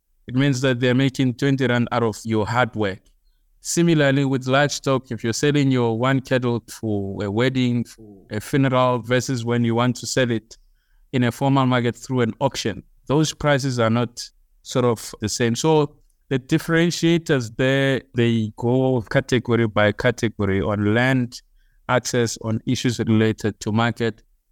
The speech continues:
But overall, it's around the entrepreneurial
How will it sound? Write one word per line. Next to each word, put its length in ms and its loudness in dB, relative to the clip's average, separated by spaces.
But 320 0
overall, 680 2
it's 200 -2
around 600 0
the 260 -2
entrepreneurial 1200 0